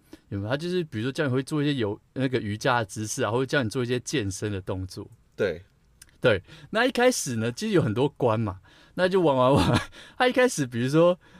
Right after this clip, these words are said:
Speaker 1: 他就在玩那个，就有一关，他要拿那个健身环，然后要跑步上楼梯。<laughs> 就那游戏的设计，<laughs> 我看，我怎么一直狂笑？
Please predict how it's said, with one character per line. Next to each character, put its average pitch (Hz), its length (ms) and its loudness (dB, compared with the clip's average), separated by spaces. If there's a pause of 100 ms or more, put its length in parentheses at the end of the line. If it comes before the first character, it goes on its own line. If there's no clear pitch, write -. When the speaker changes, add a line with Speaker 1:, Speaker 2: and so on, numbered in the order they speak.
(100)
Speaker 1:
他 190 100 -2
就 190 140 4
在 202 160 4
玩 123 400 2
那 156 80 0
个， 107 280 0
就 156 140 -6
有 127 180 2
一 135 40 0
关， 147 280 0
他 160 120 2
要 170 100 4
拿 113 160 0
那 131 80 -2
个 135 80 -2
健 139 240 0
身 139 180 -2
环， 117 160 -2
然 104 120 0
后 131 40 4
要 160 80 4
跑 98 320 -4
步 117 300 -4
上 120 540 0
楼 104 240 0
梯。 - 340 -6 (400)
<laughs> - 420 -20
就 262 140 2
那 240 180 4
游 139 220 6
戏 - 220 2 (120)
的 123 60 6
设 - 380 0
计， - 340 -2 (400)
<laughs> - 400 -6
我 247 160 -4
看， - 160 -6 (800)
我 196 80 0
怎 151 100 4
么 - 120 4
一 190 60 4
直 165 100 2
狂 120 360 -2
笑？ - 320 0